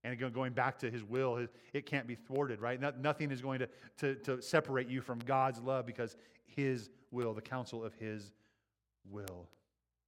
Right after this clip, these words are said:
He wants to rescue us from death, to keep us alive in famine. Now,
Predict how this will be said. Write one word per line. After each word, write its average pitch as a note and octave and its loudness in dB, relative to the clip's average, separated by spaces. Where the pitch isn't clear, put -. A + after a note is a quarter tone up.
He G#2 -12
wants G2+ -10
to A2 -10
rescue A2+ -4
us G2+ -4
from G2 -10
death, A2 -2
to - -16
keep G#2+ -8
us G2+ -12
alive G2+ -6
in G2 -12
famine. F2 -16
Now, A#2 -4